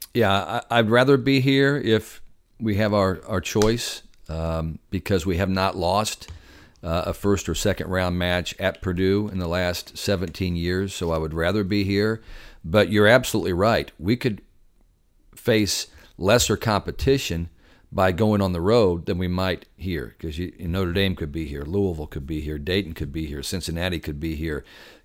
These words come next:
Uh, who knows who else could come here? Um, but, uh, those things, you know, after seventeen years here, um, I've, I've learned to just take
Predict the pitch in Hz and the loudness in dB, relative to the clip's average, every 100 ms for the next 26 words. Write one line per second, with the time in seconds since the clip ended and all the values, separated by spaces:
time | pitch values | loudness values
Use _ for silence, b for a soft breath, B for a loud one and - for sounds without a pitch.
0 | - - 95 82 82 - - 92 117 110 | -14 -8 -4 -2 -4 -8 -12 -4 0 2
1 | 107 78 - 92 - 90 78 - 76 85 | 2 0 -2 -4 -4 -6 -6 -6 -6 -6
2 | 76 78 - b b b b - 80 82 | -4 -6 -10 b b b b -8 -4 0
3 | 82 80 85 - 87 98 92 - b b | 0 -2 -4 -10 -2 0 0 -4 b b
4 | b - - 92 87 87 87 139 143 156 | b -12 -4 0 0 0 4 4 4 0
5 | 135 127 120 104 - _ - 120 117 113 | 0 2 2 0 -4 _ 0 0 2 -2
6 | - 139 123 - 110 110 107 92 - 85 | 2 2 0 -2 0 2 2 0 -2 -2
7 | 85 78 b b b b b - 87 85 | -4 -6 b b b b b -6 -2 0
8 | 85 87 - _ - - - _ - 107 | -2 -6 -14 _ -20 -20 -20 _ 2 2
9 | - 98 90 107 123 120 101 90 - _ | 4 2 4 6 8 8 4 0 -4 _
10 | - 110 92 90 87 69 104 98 - 113 | -4 2 2 2 0 -2 0 0 0 0
11 | 107 - | 0 -4